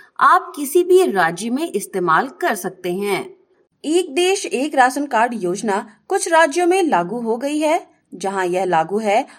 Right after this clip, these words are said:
वहां नागरिकों को अपने राशन कार्ड अपडेट करवाने की जरूरत है। यह काम जिला खाद्य आपूर्ति विभाग में किया जा रहा है।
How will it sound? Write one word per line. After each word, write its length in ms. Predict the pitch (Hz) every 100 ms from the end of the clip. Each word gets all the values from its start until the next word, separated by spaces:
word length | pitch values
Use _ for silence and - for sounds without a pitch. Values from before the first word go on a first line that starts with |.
| _
वहां 280 | 277 320 403
नागरिकों 520 | 294 233 226 277 349
को 120 | 359 370
अपने 400 | - 214 247 277
राशन 420 | 190 160 202 277
कार्ड 280 | 262 247 -
अपडेट 400 | 170 151 196 -
करवाने 420 | 220 185 160 180
की 200 | 185 320
जरूरत 400 | 226 202 180 160
है। 360 | 180 147 - _ _ _ _ _
यह 200 | - 349
काम 360 | 381 339 359 320
जिला 280 | 214 220 277
खाद्य 400 | 302 269 277 -
आपूर्ति 440 | 180 180 185 185 262
विभाग 400 | 196 196 175 208
में 120 | 269
किया 280 | - 220 190
जा 180 | 190
रहा 220 | 175 185 175
है। 360 | 180 156 -